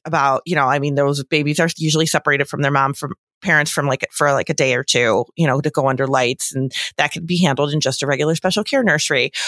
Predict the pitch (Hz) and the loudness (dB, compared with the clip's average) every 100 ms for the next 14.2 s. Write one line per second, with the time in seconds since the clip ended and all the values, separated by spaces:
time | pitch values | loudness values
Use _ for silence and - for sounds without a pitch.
0 | - - - 190 175 175 - 180 165 160 | -6 -8 -2 2 2 0 -2 0 2 2
1 | 170 165 - - 180 190 147 143 - 190 | 0 -2 -2 -4 -2 2 2 0 -2 -2
2 | 175 208 254 233 185 170 156 147 147 - | 0 2 2 2 2 4 2 0 -4 -6
3 | _ _ - 254 226 208 175 160 170 - | _ _ -6 -4 -2 0 0 -2 -4 -2
4 | 190 - 175 160 151 151 156 - 180 196 | -2 0 2 2 0 0 0 2 4 4
5 | 180 160 143 143 - 135 135 139 - - | 2 2 2 0 0 0 0 -2 -4 -6
6 | - - - - 156 - 165 156 147 139 | -10 -10 -10 0 0 2 2 4 4 2
7 | - 175 135 131 - - 175 147 170 147 | 0 0 2 0 -4 -2 -2 2 0 2
8 | 151 143 143 139 147 165 175 214 - 180 | 0 2 2 0 0 -2 2 0 2 2
9 | 151 143 139 131 135 143 - 175 160 165 | 2 2 0 0 0 -2 0 0 2 2
10 | 165 160 156 147 156 147 143 - _ - | 2 0 2 0 2 2 2 -2 _ -2
11 | 170 165 180 170 160 151 196 156 156 151 | 0 0 0 2 0 -2 -2 0 0 2
12 | - - 175 151 147 127 131 147 139 131 | 0 2 0 2 0 -2 -2 0 0 0
13 | 135 135 - 127 - - 127 123 123 - | -2 -2 -4 -6 -6 -2 -2 -2 -2 -2
14 | 92 | -2